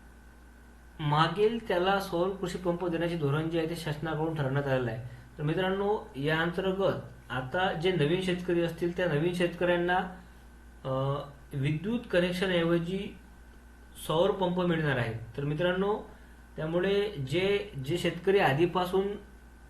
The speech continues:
विद्युत कृषी पंपाचा वापर करतायत त्या शेतकऱ्यांना या योजनेचा लाभ घेता येईल आणि जे नवीन शेतकरी असतील त्या शेतकऱ्यांना सौर कृषी पंप मिळणार. तर मित्रांनो,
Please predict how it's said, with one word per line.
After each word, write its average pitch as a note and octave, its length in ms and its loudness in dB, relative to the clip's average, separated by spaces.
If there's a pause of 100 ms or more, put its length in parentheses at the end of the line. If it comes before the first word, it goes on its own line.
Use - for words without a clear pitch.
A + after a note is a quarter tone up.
(120)
विद्युत D3+ 480 -2 (120)
कृषी F3 240 -2
पंपाचा F3 520 0
वापर D#3+ 320 0
करतायत D3+ 460 -2 (240)
त्या D3+ 140 -2
शेतकऱ्यांना F3 800 0 (120)
या D3 100 4
योजनेचा D3+ 340 0
लाभ D3 220 2
घेता C3+ 260 0
येईल E3 240 0 (360)
आणि E3+ 180 0
जे F#3 160 4
नवीन E3+ 320 2
शेतकरी F3 420 -2
असतील - 600 -4
त्या D#3+ 160 -2
शेतकऱ्यांना E3 540 -2
सौर D#3+ 220 -2
कृषी D#3+ 200 -2
पंप D3 240 -2
मिळणार. B2 400 0 (680)
तर C#3+ 60 -4
मित्रांनो, G#3 680 0